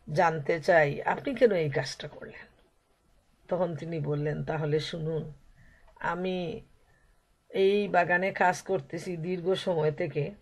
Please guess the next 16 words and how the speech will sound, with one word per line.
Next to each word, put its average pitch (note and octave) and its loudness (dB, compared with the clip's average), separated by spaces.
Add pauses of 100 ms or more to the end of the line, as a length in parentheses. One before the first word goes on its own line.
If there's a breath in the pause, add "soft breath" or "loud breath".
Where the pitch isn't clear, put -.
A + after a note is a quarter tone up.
(580)
এবং F3 0
একটা E3 0
বাঁধ E3+ 6 (120)
তৈরি D#3 8
করতেছি। - -8 (640)
আর D#3+ 0
যেহেতু A3 8
মরুভূমিতে G3+ 6
বালির E3+ 4
বাঁধ, E3 4 (960)
একটা E3+ 4
প্রবাদই B3 12
আছে D#3+ 2
যে F3 2
বালির F#3+ 8
বাঁধ D#3+ 4